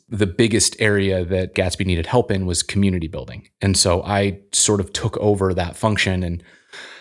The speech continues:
I built out the swag store, and I built out some automations in GitHub so that anybody who contributed would get a coupon code for a t-shirt and would get invited to the GitHub contributors group. And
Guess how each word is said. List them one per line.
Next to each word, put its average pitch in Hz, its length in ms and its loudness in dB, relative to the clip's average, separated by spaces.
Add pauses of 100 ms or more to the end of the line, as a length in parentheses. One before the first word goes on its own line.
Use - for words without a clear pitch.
(120)
I 120 100 4
built 117 220 4
out 117 200 2
the 110 60 -4
swag 98 380 0
store, 101 480 2
and 98 140 0
I 95 80 2
built 98 300 2
out 101 180 0
some 101 160 0
automations 98 580 0
in 98 140 0
GitHub 95 420 -2
so 101 180 4
that 95 120 0
anybody 95 320 0
who 92 140 -2
contributed 120 760 2
would 95 240 -2
get 92 320 -4
a 101 80 -2
coupon 123 400 2
code 110 380 2
for 98 380 2
a - 120 -2
t-shirt 113 640 2
and 95 260 0
would 92 140 0
get 95 120 2
invited 95 440 2
to 95 160 0
the 87 340 0
GitHub 92 400 0
contributors 101 580 0
group. 95 440 2
And 82 180 -6